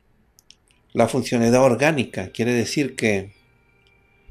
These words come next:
un pensamiento negativo, una emoción negativa va a impactar directamente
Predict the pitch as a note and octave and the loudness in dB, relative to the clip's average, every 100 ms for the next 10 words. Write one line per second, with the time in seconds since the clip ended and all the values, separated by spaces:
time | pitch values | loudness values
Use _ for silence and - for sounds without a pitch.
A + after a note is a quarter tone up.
0 | - - - - C3+ A#2 C#3+ C3 C#3+ D3 | -6 -6 -12 -10 -6 0 2 2 2 0
1 | C#3 C3 B2+ B2+ D3 C3+ C3+ F3+ - _ | 0 2 2 0 2 2 2 -4 -14 _
2 | - - - _ _ _ _ _ - C3+ | -16 -16 -20 _ _ _ _ _ -8 0
3 | C3 B2+ B2 B2 A#2+ - C3 B2+ B2+ B2+ | 2 4 4 4 2 4 4 4 2 2
4 | C3 D#3+ B2 A2 G#2 D3 B2 G2+ A2+ - | 2 4 2 -2 -4 -6 -6 -2 -2 0
5 | A#2+ A#2 A2+ A2 - G#2+ A2 A2+ - A#2 | 2 2 2 -2 -2 -2 -2 -4 0 0
6 | G#2 | 0